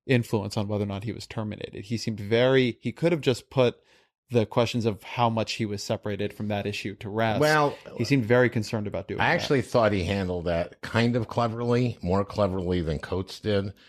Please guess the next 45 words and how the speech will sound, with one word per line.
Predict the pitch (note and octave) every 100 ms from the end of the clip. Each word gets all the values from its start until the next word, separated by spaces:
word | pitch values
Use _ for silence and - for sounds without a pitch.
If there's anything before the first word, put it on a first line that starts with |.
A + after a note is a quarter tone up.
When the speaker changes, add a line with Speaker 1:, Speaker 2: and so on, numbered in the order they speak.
| - - - _ _ -
Speaker 2:
uh, | F2+ F2 E2+
because | E2 E2 - F2+ E2+ E2 D#2
he | - F2 E2+
said, | - F#2+ E2+
"Well, | G2+
I | G#2+
could | F2+
just | A2+ G#2
as | F#2+ F#2
easily | G#2 F2 F#2+ F2+
say | - F#2
<laughs> |
yes, | G#2+ - - G#2+ -
too." | - - A#2+ -
I | D3
mean, | D3 B2+
he | D#3 G#3 - G3
basically, | C3 - F3+ D3+ - C3+
do | A2
you | C#3
remember | C#3+ F3
that, | F3+ F3 - -
that | C#3+ D3+
Speaker 1:
I | C3
Speaker 2:
part? | E3 -
Speaker 1:
do. | - - B2 A2
Speaker 2:
And | - B2+ A#2+ A#2
it | A#2 A#2
was | A2+ A2 G2+
basically, | - A#2+ A#2+ - A2+ - G#2+ G#2 G2+ G2 F2+ - - _ _ -
"I | D#2+ D#2+
just, | D2+ E2+ -
I | D2+
can't | - E2+ D#2+
discuss | E2+ - D#2 -
my | F2
conversations." | F#2+ F2+ F#2 - C3 - D#2+ C#2 - -
Speaker 1:
But |
he, | D3 C3 E3+
I | D3
mean, | C#3+
that's | C3+ F#3 F3+
what | B2
was | A2+
so | - G#2 G2+ -